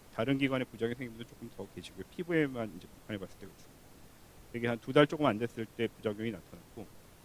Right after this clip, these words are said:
제일 흔하게 오는 건 가려움증이었고, 가려움증한 게 이제 피부에 뭐 변화가 있는 색진 같은 게 있었고, 아까 빨갛게 되면서 뭐가 돋아난 발진이 그 다음이고, 건조해지거나 두드러지거나 이런 분들도 일부 있었어요.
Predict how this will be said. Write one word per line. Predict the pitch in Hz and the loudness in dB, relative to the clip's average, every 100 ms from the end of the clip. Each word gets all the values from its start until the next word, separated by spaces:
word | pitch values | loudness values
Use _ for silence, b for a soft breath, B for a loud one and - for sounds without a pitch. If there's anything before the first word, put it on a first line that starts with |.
| - | 0
제일 | 123 | 2
흔하게 | 127 185 175 160 | 2 0 2 2
오는 | 127 110 | 0 -2
건 | 110 | -6
가려움증이었고, | - 101 113 110 - 95 87 - - 147 - - | -6 -4 -4 -4 -10 -14 -16 -14 -14 -14 -16 -12
가려움증한 | 95 101 104 104 95 | -8 -8 -8 -8 -8
게 | 98 | -8
이제 | 90 90 - | -12 -14 -12
피부에 | 156 139 117 - | -2 0 0 -2
뭐 | 101 - - | -14 -14 -14
변화가 | 98 98 | -10 -10
있는 | 92 | -10
색진 | 104 - 156 | -14 -8 -4
같은 | 135 - 107 | -4 -4 -12
게 | |
있었고, | 85 - - - - - - - - | -14 -18 -20 -20 -20 -20 -20 -20 -16
아까 | - - | -14 -10
빨갛게 | - 131 135 | 0 2 2
되면서 | - 104 104 | -2 -8 -6
뭐가 | 95 95 | -4 -4
돋아난 | 95 92 92 | -6 -10 -10
발진이 | - 85 - 78 95 - | -14 -14 -12 -12 -12 -16
그 | |
다음이고, | - - - - 95 - - - - - | -18 -20 -20 -16 -16 -16 -20 -20 -20 -6
건조해지거나 | 107 113 123 117 110 90 113 - | -2 4 4 2 -2 -8 -14 -18
두드러지거나 | 101 101 101 110 101 | -16 -14 -12 -14 -16
이런 | 87 92 | -16 -18
분들도 | 87 - 80 | -20 -18 -18
일부 | 76 - | -18 -18
있었어요. | 87 - - | -20 -20 -20